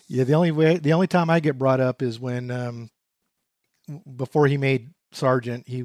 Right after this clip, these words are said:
you know, he was lower enlisted and, you know, he might get in trouble over something and have to write a, write an essay or something. And,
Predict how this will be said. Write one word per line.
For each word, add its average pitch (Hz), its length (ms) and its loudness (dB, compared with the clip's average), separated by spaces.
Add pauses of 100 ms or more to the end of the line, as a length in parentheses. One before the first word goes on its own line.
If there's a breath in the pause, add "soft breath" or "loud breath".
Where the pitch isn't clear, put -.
(100)
you 131 140 -8
know, 113 160 -8
he 117 120 -8
was 117 160 -12
lower 127 240 -2
enlisted 123 480 -6
and, 110 180 -12 (1040 loud breath)
you 113 160 -14
know, 117 140 -10
he 117 160 -10
might 127 260 -4 (960)
get 131 160 -2
in 120 60 -12
trouble 117 460 -4 (100)
over 120 220 -8
something 120 420 -8
and 113 100 -8
have 120 140 -6
to 123 100 -10
write 123 300 -4
a, 117 260 -6 (200)
write 131 260 2
an 120 100 -4
essay 120 460 -2
or 117 100 -6
something. 123 480 -10
And, 117 240 -12